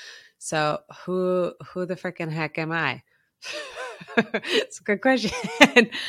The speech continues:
ask myself that all of the time. Okay, who am I? Who the heck is running this circus, you know? And who is the brain behind the head?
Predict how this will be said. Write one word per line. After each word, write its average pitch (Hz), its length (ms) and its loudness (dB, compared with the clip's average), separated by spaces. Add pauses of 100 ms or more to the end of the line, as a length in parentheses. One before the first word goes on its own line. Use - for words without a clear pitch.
(220)
ask 208 460 10
myself 220 440 6
that 208 280 8 (400)
all 240 220 12
of 190 160 2
the 156 100 -6
time. 143 420 2
Okay, 233 300 8
who 285 220 8
am 208 240 8
I? 131 160 2 (220)
Who 254 180 4
the 311 160 6
heck 240 200 4
is 208 140 -2
running 190 300 4
this 165 160 0
circus, 135 560 0
you 143 100 -2
know? 143 360 0 (200)
And 147 160 -10
who 147 160 -8
is 165 280 0
the 208 60 2
brain 190 360 6
behind 175 280 8
the 175 80 2
head? 165 340 4